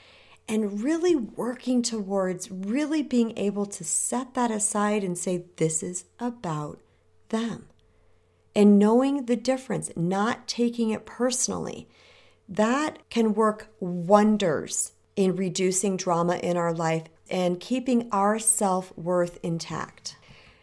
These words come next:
Now, I'd be remiss if I didn't mention, if you are reading into other people's behaviors,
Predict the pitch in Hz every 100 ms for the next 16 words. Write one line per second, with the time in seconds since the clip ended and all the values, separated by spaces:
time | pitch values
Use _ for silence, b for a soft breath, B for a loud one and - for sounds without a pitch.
0 | B B - 254 254 320 349 359 254 233
1 | 233 233 - 202 220 208 208 208 - 185
2 | 185 - 196 - 185 190 180 190 185 -
3 | 175 175 180 175 170 180 - 170 165 170
4 | 160 160 156 165 160 170 160 160 - 156
5 | 160 156 156 151 151